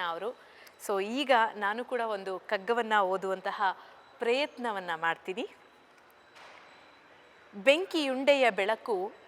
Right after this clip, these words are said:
ಬೆಣ್ಣೆಯುಂಡೆಯ ಬೆಳಕು. ಮಂಕು ವಿಡಿಸಲು ಸಾಕು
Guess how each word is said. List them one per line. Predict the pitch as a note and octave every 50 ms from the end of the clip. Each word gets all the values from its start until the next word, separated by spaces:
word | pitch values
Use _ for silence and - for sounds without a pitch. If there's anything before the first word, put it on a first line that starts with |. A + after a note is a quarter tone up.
| - - F3
ಬೆಣ್ಣೆಯುಂಡೆಯ | E3+ A3+ A#3+ C4 D4 D4 C4+ A#3 G#3+ G#3+ A3+ A#3 A3 A3+ G#3 G3+ F#3+ F3+ D#3+ D#3 - - F#3 F3
ಬೆಳಕು. | G#3 G3 F3+ E3 - - - D#3+ - - - - - - - - - - - - - - - - - - - - - - - - -
ಮಂಕು | A#3 B3+ C#4+ F4+ G#4 - - D#4 C4
ವಿಡಿಸಲು | A#3+ B3+ C4+ D#4+ C#4+ - D4+ C4 A3+ A3
ಸಾಕು | G3+ - - - F#3+ F#3 G#3+ - - - B3 F#3 F#3 A#3